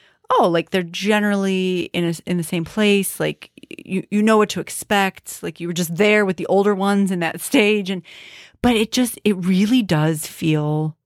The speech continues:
like a vast difference from top to bottom, like, their needs right now and the,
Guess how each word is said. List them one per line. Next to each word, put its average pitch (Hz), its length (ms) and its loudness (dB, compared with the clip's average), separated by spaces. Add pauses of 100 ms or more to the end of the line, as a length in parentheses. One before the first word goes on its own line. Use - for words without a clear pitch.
(140)
like 175 140 -2
a 165 40 0
vast 170 480 -2
difference 165 300 -2
from 156 140 -8
top - 320 -8
to 165 80 -6
bottom, 156 300 -4
like, 180 140 -6
their 180 220 2
needs 190 440 4
right 165 220 -2
now 147 380 -4 (600)
and 208 140 4
the, 170 160 2